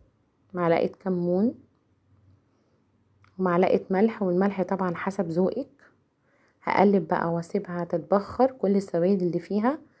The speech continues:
وهقولك هنعمل ايه بعد كده. الكوارع بتاعتي بقى استوت، هحطها بقى في الطاجن، ارصها في الطاجن كده بالشكل ده. طبعًا انا مولعه الفرن بتاعي يسخن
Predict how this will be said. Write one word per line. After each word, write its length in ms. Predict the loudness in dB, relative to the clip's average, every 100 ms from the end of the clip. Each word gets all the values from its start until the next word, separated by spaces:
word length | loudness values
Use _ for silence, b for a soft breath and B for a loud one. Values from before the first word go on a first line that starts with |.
| b b _ -8
وهقولك 540 | 0 4 6 4 0
هنعمل 380 | -2 0 0 -2
ايه 100 | -2
بعد 220 | -2 -6
كده. 260 | -10 -20 -20 _ _ _ _ _ _ _ _ _ _ _ _ _ _ _ _ _ _ _ _ _ _ -10
الكوارع 460 | 0 4 4 4
بتاعتي 420 | 0 -2 -4 -4
بقى 160 | -6 -6
استوت، 680 | -6 -2 4 2 2 -14 -20 _ _ _ _ _ _ -16
هحطها 500 | -12 -10 -6 -4 0
بقى 220 | 0 0
في 120 | -4
الطاجن، 540 | -8 2 2 4 2 2 -8 _ _ _ _ _ _ _ -8
ارصها 440 | -8 -6 -4 -4
في 100 | -6
الطاجن 380 | -8 -4 -2 -4
كده 240 | -4 -4
بالشكل 440 | -4 -6 -8 -4 -2
ده. 240 | -2 -4 -6 _ _ _ _ _ _ _ _ _ _ _ _ _ _ _ _ _ _ _
طبعًا 220 | 0 2
انا 260 | 2 2 2
مولعه 360 | 2 2 4
الفرن 440 | 2 0 0 0 0
بتاعي 600 | -2 0 2 4 4 2
يسخن 420 | -2 -6 -8 -8